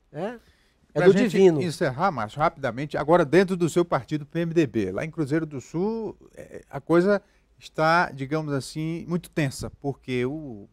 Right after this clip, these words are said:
Speaker 2: prefeito Iderlei Cordeiro decidiu exonerar todos os secretários indicados pelo ex-prefeito Wagner Salles, que o apoiou.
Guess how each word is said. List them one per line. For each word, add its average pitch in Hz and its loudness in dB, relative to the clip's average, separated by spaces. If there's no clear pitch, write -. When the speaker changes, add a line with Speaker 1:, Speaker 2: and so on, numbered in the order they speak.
Speaker 2:
prefeito 123 -8
Iderlei 123 -4
Cordeiro 139 0
decidiu 143 -4
exonerar 143 2
todos 185 2
os 151 -8
secretários 131 -6
indicados 123 -6
pelo 147 -6
ex-prefeito 143 -6
Wagner 139 -4
Salles, 135 -6
que - -12
o 180 0
apoiou. 156 2